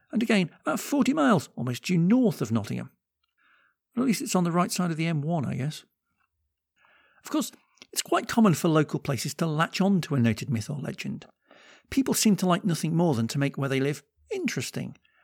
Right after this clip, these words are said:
and having a, a link or a connection to a notable myth provides just that. It just becomes more problematic if it becomes clear that there's no actual way for it to have been even remotely true.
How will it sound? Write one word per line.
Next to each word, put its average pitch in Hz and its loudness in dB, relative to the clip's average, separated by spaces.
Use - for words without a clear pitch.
and 147 -2
having 156 0
a, 139 0
a 147 2
link 147 0
or 127 0
a 117 -4
connection 143 -4
to 135 -6
a 127 -2
notable 127 -2
myth 139 -4
provides 262 0
just - -10
that. - -10
It 262 2
just 254 2
becomes 233 0
more 196 6
problematic 175 -2
if 135 -6
it - -6
becomes 139 -2
clear 147 -4
that 135 -6
there's 156 -4
no 156 0
actual 165 -2
way 110 0
for - -8
it - -6
to 170 -2
have 156 -4
been 135 0
even 117 -2
remotely 131 -2
true. - -4